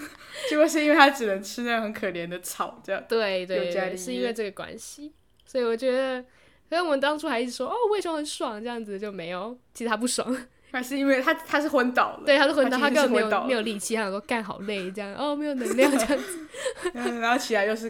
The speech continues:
Speaker 1: ，“干，又是这个东西，好，好烂哦”，
Speaker 2: 对。
Speaker 1: 这样。
Speaker 2: <laughs> 好好笑，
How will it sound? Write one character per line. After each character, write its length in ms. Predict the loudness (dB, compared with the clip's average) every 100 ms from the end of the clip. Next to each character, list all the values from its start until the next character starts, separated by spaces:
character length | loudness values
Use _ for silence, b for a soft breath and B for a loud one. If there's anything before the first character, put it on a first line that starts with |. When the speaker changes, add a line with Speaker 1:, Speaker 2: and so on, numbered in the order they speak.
| -2
Speaker 1:
，“干， 140 | 0
又 100 | 0
是 140 | -2 -4
这 100 | -2
个 160 | -2
东 260 | -2 -4 -6
西， 300 | -12 -12 -10
好， 300 | -4 -4 -4 -12 -16 -16 -18 b b
好 180 | -2 -2
烂 420 | 0 2 2 2
哦”， 120 | -4 -2
Speaker 2:
对。 80 | 2
Speaker 1:
这 80 |
样。 100 | 2 0 2 4 6 6 4
Speaker 2:
<laughs> 680 | -2 -6 _ -4 0 0 0
好 160 | 0
好 200 | 4 2
笑， 240 | 2 -2